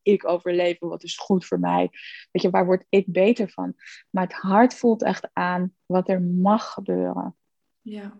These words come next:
Speaker 1: Wat er gecreëerd mag worden. En daarmee is je hart dus ook het centrum van creatie.
Speaker 2: Supermooi, ja.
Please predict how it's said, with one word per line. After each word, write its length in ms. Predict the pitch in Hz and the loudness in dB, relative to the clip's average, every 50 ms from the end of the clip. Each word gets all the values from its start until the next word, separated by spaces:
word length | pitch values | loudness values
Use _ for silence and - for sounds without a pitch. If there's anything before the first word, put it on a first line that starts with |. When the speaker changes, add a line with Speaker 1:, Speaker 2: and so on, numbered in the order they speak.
| - | -2
Speaker 1:
Wat 160 | - 202 202 | 0 0 0
er 80 | 214 208 | 0 -2
gecreëerd 680 | - 220 - - 214 202 196 196 196 196 190 175 - - | -4 -4 -4 -2 0 0 2 2 2 2 0 -2 -4 -6
mag 440 | - 175 180 190 220 220 233 - - | -4 0 4 6 6 4 4 2 -4
worden. 420 | 190 190 180 175 180 - 170 - _ _ - - - - - - | -8 -6 -6 -4 -4 -6 -8 -10 _ _ -20 -20 -20 -20 -10 -2
En 200 | - 190 196 185 | 2 2 2 4
daarmee 440 | 185 185 190 208 214 208 196 196 196 | 4 4 4 4 4 4 4 4 2
is 140 | 185 185 - | 0 0 -2
je 80 | 190 | -4
hart 380 | 180 165 165 175 180 185 180 - | -6 -4 -2 -2 0 0 -2 -2
dus 220 | - 185 - - | -4 -8 -6 -4
ook 240 | 180 175 170 - - _ - | -4 -4 -4 -6 -10 _ -4
het 180 | - 175 - | -4 -4 -4
centrum 460 | - - - 185 185 180 - 190 185 - | -4 -6 -4 -4 -2 -2 -4 -6 -6 -6
van 140 | - - 170 | -6 -6 -6
creatie. 680 | - - 185 - - 190 202 - - - 214 208 208 _ _ _ _ _ _ _ _ _ _ _ _ _ _ _ _ _ _ _ _ _ _ _ _ _ _ _ _ | -4 -2 -2 0 0 0 -2 -6 -8 -6 -6 -6 -6 _ _ _ _ _ _ _ _ _ _ _ _ _ _ _ _ _ _ _ _ _ _ _ _ _ _ _ _
Speaker 2:
Supermooi, 1000 | _ - - - 220 214 220 226 214 208 202 202 202 202 202 202 202 202 - _ _ _ _ | _ -20 -14 -12 -12 -12 -12 -12 -12 -10 -10 -10 -10 -10 -10 -12 -14 -16 -18 _ _ _ _
ja. 420 | - 214 214 214 214 214 214 - | -12 -10 -10 -10 -12 -14 -18 -20